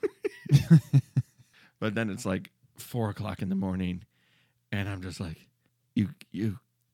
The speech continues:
Speaker 2: You've gotta go to bed.
Speaker 1: you've gotta go to bed, kid.
Speaker 2: <laughs>
Speaker 1: You gotta go to bed." And she's like, "Ugh." And I'm like, "You wanna come to bed with Dad?" "Uh, yes." "All right."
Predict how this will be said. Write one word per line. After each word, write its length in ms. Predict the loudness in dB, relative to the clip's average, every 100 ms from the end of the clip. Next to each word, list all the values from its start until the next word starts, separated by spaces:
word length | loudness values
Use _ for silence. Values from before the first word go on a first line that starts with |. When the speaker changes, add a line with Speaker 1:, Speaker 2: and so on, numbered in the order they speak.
| _ -20
Speaker 2:
You've 100 | -18
gotta 220 | -18 -16
go 80 | -20
to 140 | -20
bed. 80 | -20 -10 -4
Speaker 1:
you've 260 | -4 -4 _
gotta 360 | -6 -4 -4 -8
go 120 | -14 -16
to 80 | -14
bed, 260 | -14 -16 -16
kid. 320 | -14 -14 -16 _ _ _ _ -20
Speaker 2:
<laughs> 80 | -18 -16 -18 _ -10
Speaker 1:
You 140 | -10 -4
gotta 280 | -4 -2 -2
go 120 | -2
to 60 | -2
bed." 280 | -6 -10 -14 _ _ _ _ _ _ -14
And 100 | -10
she's 220 | -8 -6
like, 140 | -8 -8 -8
"Ugh." 60 | -8 -8 -10 -14 -18 _ _ -14
And 80 | -8
I'm 60 | -6
like, 120 | -4
"You 80 | -2
wanna 160 | -2 -2
come 160 | -2
to 40 | -2
bed 180 | 0 -2
with 100 | -2
Dad?" 280 | -4 -4 -6
"Uh, 200 | -6 -8 -10 _ _ _ _ _ _ -20
yes." 460 | -18 -18 -18 -20 -20 _ _ -18
"All 60 | -14
right." 260 | -14 -16